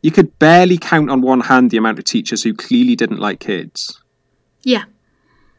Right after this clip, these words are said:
Speaker 1: Like, I think it, you know, it happens.
Speaker 2: Of course,
Speaker 1: Um,
Speaker 2: yeah. Yeah. And I think that's why it's so powerful, is most children, through their school career, will meet at, meet at least one teacher like this.
Speaker 1: Everyone, everyone will have a Miss Honey and everyone will have a Miss
Speaker 2: Yeah.
Speaker 1: Trunchbull.
Speaker 2: Yeah.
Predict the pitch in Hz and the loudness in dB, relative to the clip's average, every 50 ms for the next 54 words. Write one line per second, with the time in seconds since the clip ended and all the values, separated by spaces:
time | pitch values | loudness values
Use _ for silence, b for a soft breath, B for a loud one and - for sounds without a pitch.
0 | _ _ - 127 135 131 - - 143 160 - 175 180 170 - 180 - - - 139 | _ _ -2 0 0 0 0 0 -2 2 2 2 2 0 -2 -4 -6 -6 -4 -2
1 | 151 139 120 101 104 110 - - - 147 - - - - 95 78 - - - - | -2 0 0 0 -2 -4 -6 -4 -2 -2 -4 -4 -6 -10 -10 -10 -12 -14 -14 -10
2 | - - - - - _ _ _ B B B B B - 269 254 - - - 339 | -10 -8 -8 -10 -12 _ _ _ B B B B B -6 -6 -6 -4 -6 -4 -2
3 | 330 311 220 208 208 208 196 208 - - 247 254 240 202 - - _ _ _ _ | -2 0 0 0 0 -2 -4 -6 -6 -4 -2 -2 -2 -2 -4 -8 _ _ _ _
4 | _ _ _ _ _ 247 247 220 180 - _ B B B B B B 240 247 233 | _ _ _ _ _ -4 -4 -4 -6 -10 _ B B B B B B 2 2 4
5 | 233 311 285 277 277 - - 254 247 233 226 233 - - 233 208 208 - 214 233 | 2 0 0 0 -2 -2 0 0 0 0 0 -2 -4 -4 -4 -4 -2 -2 -2 0
6 | 240 233 214 - - 190 180 170 - 208 208 220 233 240 247 240 - - - 254 | 0 -2 -4 -6 -8 -10 -10 -6 -6 0 0 2 2 2 0 -4 -6 -6 -4 -2
7 | 226 214 214 208 196 156 165 175 180 190 b b b b b b b - - - | -2 -2 -2 -2 -4 -8 -8 -10 -14 -16 b b b b b b b -4 0 2
8 | 254 240 233 220 208 - - - 247 226 214 - 220 208 208 214 202 196 190 196 | 2 4 2 0 -2 -4 -4 -2 -2 -2 -2 -2 0 2 2 2 2 0 -2 -2
9 | 196 202 208 208 - 135 151 175 - - - - _ 247 214 220 214 202 208 - | 0 2 2 2 0 -4 -8 -10 -12 -12 -16 -14 _ -6 -4 -2 -4 -4 -4 -8
10 | 208 196 196 - 214 185 214 - 208 185 180 - - - - - - - - - | -8 -8 -6 -6 -8 -8 -8 -8 -8 -8 -8 -10 -12 -14 -16 -16 -14 -14 -16 -16
11 | - _ _ _ - 165 170 160 185 180 185 - 180 185 170 - 196 196 190 190 | -18 _ _ _ -4 -2 2 2 4 2 4 2 2 2 2 4 2 4 4 2
12 | 185 165 - 175 165 165 156 151 143 - - - 127 117 110 95 90 90 90 95 | 2 4 2 2 2 2 2 2 2 0 0 0 2 2 2 2 0 0 -2 -4
13 | - 113 110 110 107 - 107 107 104 101 104 98 - - 110 - 101 98 90 127 | -4 -4 -4 -4 -4 -4 -4 -4 -4 -4 -4 -4 -4 -4 -4 -4 -4 -2 -2 -2
14 | 110 98 104 98 92 - - - - 82 82 - - 254 247 220 196 - | -2 -2 -4 -8 -8 -12 -14 -14 -12 -12 -14 -10 -6 -4 -2 -2 -4 -6